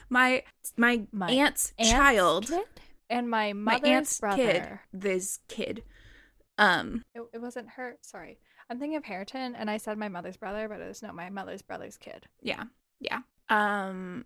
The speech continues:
Speaker 1: so, like, not even removed in any fucking sense. Absolutely not. Maybe that's why they were all dropping
Speaker 2: Anyways, it
Speaker 1: dead so goddamn quickly.
Speaker 2: So goddamn quick. Of course. You can't walk for miles? You're so inbred. You can't even see.
Speaker 1: Yep, there it is.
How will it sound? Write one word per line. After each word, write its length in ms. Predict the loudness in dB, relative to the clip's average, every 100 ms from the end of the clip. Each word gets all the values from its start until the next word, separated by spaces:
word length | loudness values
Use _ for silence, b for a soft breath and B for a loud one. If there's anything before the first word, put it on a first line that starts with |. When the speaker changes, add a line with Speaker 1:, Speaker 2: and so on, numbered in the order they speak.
| -10
Speaker 1:
so, 160 | -4 0
like, 160 | 0 2
not 260 | 4 4
even 280 | 2 -2 0
removed 580 | 2 2 2 0 -4 -8
in 140 | -2 0
any 220 | 0 -2
fucking 380 | -6 -8 -8 -6
sense. 520 | -6 -8 -8 -10 -12 _ _
Absolutely 640 | -2 0 -2 -4 -4 -4 -8
not. 400 | -8 -8 -10 -14 -4
Maybe 160 | 0 0
that's 160 | 2
why 100 | 2
they 80 | 2
were 80 | 0
all 100 | -2
dropping 420 | -2 -2 -2 -2
Speaker 2:
Anyways, 160 | -6 -10
it 120 | -8 -4
Speaker 1:
dead 320 | -2 -4 -8 _
so 280 | -10 -8 -4
goddamn 360 | -2 -4 -6 -10
quickly. 480 | -10 -10 -10 -12 -14
Speaker 2:
So 640 | -14 -12 -12 -10 -10 -10
goddamn 420 | -8 -8 -8 -12
quick. 440 | -14 -18 -18 -20 -16
Of 160 | -14 -8
course. 760 | 0 2 0 -10 -18 -18 -20 _ _
You 120 | -12 -8
can't 180 | -6
walk 160 | -6 -6
for 140 | -10
miles? 440 | -12 -10 -10 -10 -14
You're 80 | -16
so 200 | -12 -12
inbred. 400 | -10 -10 -10 -12
You 260 | -12 _ -20
can't 140 | -18
even 80 | -16
see. 400 | -18 -14 -14 -12
Speaker 1:
Yep, 120 | -6 -6 -6 _
there 160 | -8 -6
it 80 | -4
is. 540 | -4 -2 -4 -6 -12